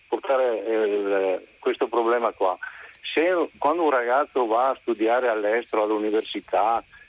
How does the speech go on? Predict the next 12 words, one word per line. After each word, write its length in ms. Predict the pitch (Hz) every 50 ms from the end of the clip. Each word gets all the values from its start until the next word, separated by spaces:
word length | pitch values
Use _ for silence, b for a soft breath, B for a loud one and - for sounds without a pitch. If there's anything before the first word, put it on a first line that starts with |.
| B _ _
e, 340 | 117 110 107 110 107 107 104
e 100 | 117 107 - -
prende 340 | 117 117 120 117 117 113
un 400 | 110 110 107 104 107 104 104 101 104
master, 560 | 104 104 110 120 113 - - 113 110 107 104
eccetera, 480 | 104 101 - - 113 107 104 - 104 98 98 - - _ _ -
eh, 280 | 143 127 123 120 110 -
non 260 | 139 143 156 165 170
c'è 180 | - - 135 139
il 140 | 151 156 139
riconoscimento, 1120 | 139 - 147 143 147 160 151 - 156 143 127 123 131 131 - - - 147 151 151 135 -
ah, 300 | - 117 117 113 110 107